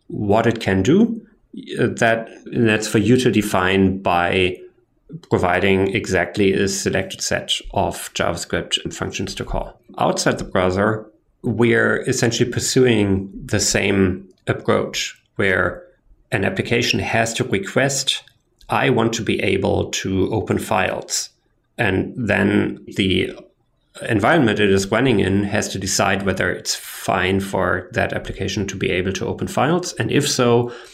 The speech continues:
a function is passed in that is similar to a syscall in an operating system kernel, but in this case, a WebAssembly imported function. And that allows you to open files. But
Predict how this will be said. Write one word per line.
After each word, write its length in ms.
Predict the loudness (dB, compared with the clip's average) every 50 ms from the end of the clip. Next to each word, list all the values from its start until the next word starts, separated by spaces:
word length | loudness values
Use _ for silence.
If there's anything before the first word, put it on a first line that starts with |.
| -20 -8 -6
a 60 | -4
function 420 | -2 -2 -2 -2 0 0 2 2 2
is 100 | 0 -2
passed 480 | -6 -4 -2 0 0 0 -2 -2 -4
in 500 | -2 0 2 4 4 4 4 4 2 0 -6 -14 -20 -20 _ -4
that 340 | -2 0 0 0 0 0 -2 -2 -2
is 180 | -2 -2 -2 0
similar 360 | 2 4 4 4 4 4 2
to 240 | 2 0 0 2 2
a 100 | 2 0
syscall 840 | -2 -2 0 0 0 0 0 0 2 2 4 6 6 6 4 2 2
in 400 | 2 2 2 2 2 2 2 2
an 140 | 0 0 0
operating 440 | 0 0 0 0 2 4 4 4 4
system 320 | 2 0 -2 -4 -4 -4
kernel, 480 | -2 0 0 2 2 4 2 2 0 -4 -8 -18 -20 -20 -20 -20 -20 -20 _ _ -6
but 280 | -2 0 0 0 2
in 120 | 2 2 4
this 120 | 4 2
case, 300 | 0 0 0 0 2 2
a 60 | 2
WebAssembly 880 | 2 2 2 2 0 0 -2 0 0 0 2 2 2 2 2 0 0 0
imported 500 | 0 0 0 0 -2 -4 -2 -2 -2 -2
function. 480 | 0 0 0 0 0 0 0 -2 -2 -4 -10 -18 -20 -20 -20 -20 -20 -20 _ _ _ -4
And 220 | -2 0 2 2
that 160 | 2 2 2
allows 340 | 2 2 2 2 2 0 -2
you 60 | -4
to 140 | -4 -2 -2
open 200 | -2 -2 -2 -4
files. 600 | -4 -4 -6 -6 -6 -6 -8 -10 -10 -12 -12 -14 _ -20 -20 -20 -20 -20 _ _ _ 0
But 360 | 0 0 0 -2 -8 -16